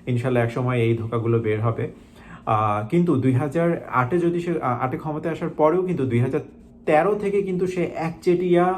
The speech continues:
মানে, দখলদারিত্বের রাজনীতি করেই কিন্তু টিকে আছে। বা বিরোধী দলকে হুম, ঘু-, গুম, হত্যা, নির্বাচন বানচাল, কারচুপি, এসবের মাধ্যমে কিন্তু সে টিকে আছে। So,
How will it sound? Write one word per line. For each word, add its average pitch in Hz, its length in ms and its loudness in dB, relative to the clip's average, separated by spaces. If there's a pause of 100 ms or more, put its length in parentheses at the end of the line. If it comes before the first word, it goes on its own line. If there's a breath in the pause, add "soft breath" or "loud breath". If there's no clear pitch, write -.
(100)
মানে, 120 200 0
দখলদারিত্বের 147 1000 2
রাজনীতি 123 440 0
করেই 135 200 -2
কিন্তু 143 200 -8
টিকে 120 280 -4
আছে। 107 200 -8 (640 loud breath)
বা 120 160 2
বিরোধী 127 340 2
দলকে 123 540 0
হুম, 120 680 0
ঘু-, 123 720 -2
গুম, 123 520 2 (300 loud breath)
হত্যা, 117 720 0 (300 loud breath)
নির্বাচন 131 500 0
বানচাল, 113 600 0
কারচুপি, 127 420 0
এসবের 175 260 0
মাধ্যমে 165 320 0
কিন্তু 156 160 -6
সে 151 140 -8
টিকে 135 320 -6
আছে। - 220 -12 (500 loud breath)
So, 127 220 4